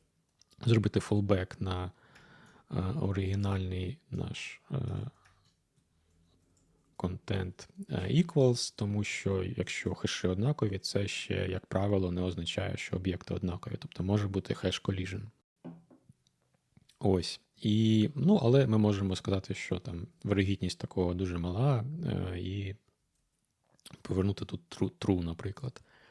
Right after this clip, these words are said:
Ну, але краще такого не робити. Ось. І, і тепер, е, ми можемо сказати, що наш хеш doc — це doc,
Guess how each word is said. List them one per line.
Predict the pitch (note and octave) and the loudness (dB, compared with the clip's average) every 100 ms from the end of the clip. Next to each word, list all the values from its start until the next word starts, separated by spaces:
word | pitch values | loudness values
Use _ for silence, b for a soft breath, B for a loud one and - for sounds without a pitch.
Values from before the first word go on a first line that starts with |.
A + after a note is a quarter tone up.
| b b _ | b b _
Ну, | A2+ | -2
але | F2+ F#2 | -2 -2
краще | - - - | -4 -4 -6
такого | - G2+ F#2 | -4 -2 -4
не | F2+ | -6
робити. | F2 G#2+ - _ _ B B B B B B _ | -8 -12 -20 _ _ B B B B B B _
Ось. | G2+ E2 - | 2 2 -2
І, | C3+ C3+ | 2 2
і | F3+ C3 | 4 2
тепер, | - - F3 G#3 A3 - C#3 | 2 2 4 4 0 -4 -2
е, | A2 A2+ A2 B2 - _ - | 2 2 2 -2 -6 _ -2
ми | A2 | 0
можемо | G#2+ G#2+ G2+ G2+ | 2 0 -2 -4
сказати, | - - G2+ G#2 G#2 - E2+ | -6 -6 -2 -2 -2 -4 -4
що | - - - G#2 G2 G2 D3+ | -4 -4 -2 -2 0 -2 -4
наш | - G2 G2 F#2+ - - _ _ _ _ _ _ _ _ _ _ _ _ _ - | -4 -2 -2 -4 -8 -12 _ _ _ _ _ _ _ _ _ _ _ _ _ -18
хеш | - - - B2 B2 - - | -14 -2 4 4 4 -2 -6
doc — | G#2+ F#2+ G2 F#2+ - - | -6 0 0 0 -8 -14
це | - - G#2 G2+ F#2+ F#2 - - | -10 -4 -2 -2 -2 -6 -8 -6
doc, | F2+ F2+ A2 A#2 - | -4 -2 -2 -2 -6